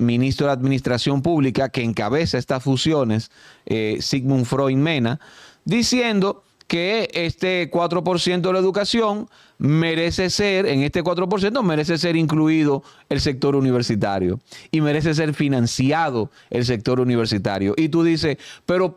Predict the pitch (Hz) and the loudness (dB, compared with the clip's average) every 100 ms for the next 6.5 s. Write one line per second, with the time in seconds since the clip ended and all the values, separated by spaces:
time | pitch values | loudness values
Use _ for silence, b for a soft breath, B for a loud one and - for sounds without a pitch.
0 | - 220 214 208 214 226 208 185 170 170 | -4 -2 0 0 0 0 0 0 0 -2
1 | 170 156 160 156 160 143 160 156 151 143 | -2 0 0 0 -2 -2 0 0 0 0
2 | 139 226 247 139 104 B - - 180 165 | 0 0 0 0 -2 B -6 -2 0 0
3 | 226 254 - 214 202 180 - 156 175 170 | 0 -2 -4 -2 -2 -2 -4 -2 0 0
4 | 156 208 247 233 220 208 151 180 175 170 | 0 0 0 0 2 0 0 0 2 2
5 | 165 151 196 220 208 185 160 190 208 190 | 2 0 0 2 2 0 0 0 2 0
6 | 190 175 175 147 127 | 0 2 2 0 -2